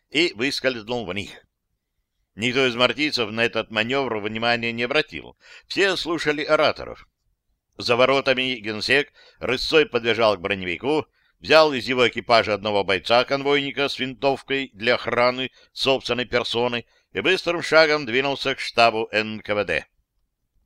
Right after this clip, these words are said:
Кап-два Веденев влез на стол. Оба боцмана, наоборот, с него спрыгнули,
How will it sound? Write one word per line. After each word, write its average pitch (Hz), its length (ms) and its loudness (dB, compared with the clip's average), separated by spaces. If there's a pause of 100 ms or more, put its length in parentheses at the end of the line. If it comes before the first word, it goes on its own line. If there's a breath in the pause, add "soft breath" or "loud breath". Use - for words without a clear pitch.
(640)
Кап-два 131 500 6
Веденев 151 560 0
влез 156 360 -2
на 95 140 -4
стол. 165 440 0 (560)
Оба 123 220 6
боцмана, 117 520 2
наоборот, 101 440 2
с - 80 -4
него 101 200 -2
спрыгнули, 131 640 -4